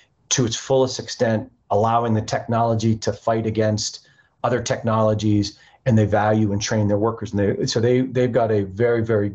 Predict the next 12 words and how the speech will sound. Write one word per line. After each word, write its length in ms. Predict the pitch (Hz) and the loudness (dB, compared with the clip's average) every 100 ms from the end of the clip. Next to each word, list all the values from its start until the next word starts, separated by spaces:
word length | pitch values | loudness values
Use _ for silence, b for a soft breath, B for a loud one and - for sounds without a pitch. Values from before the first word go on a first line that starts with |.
| - | -4
good, 280 | 120 113 107 | 0 0 2
robust 460 | 101 101 98 92 | 0 0 0 -2
system. 380 | 101 87 - - _ _ B B B _ | -4 -6 -8 -12 _ _ B B B _
Another 280 | - 135 151 | 0 2 2
state 300 | - 135 123 | 2 0 2
that, 240 | 139 - 135 | 0 0 0
that, 180 | 131 | 0
that 140 | 131 120 | 0 0
I 60 | |
will 220 | 117 120 127 | 2 2 2
not 320 | 127 165 - | 2 2 -2
reference, 560 | 104 - 110 110 - | -4 -2 -2 -4 -8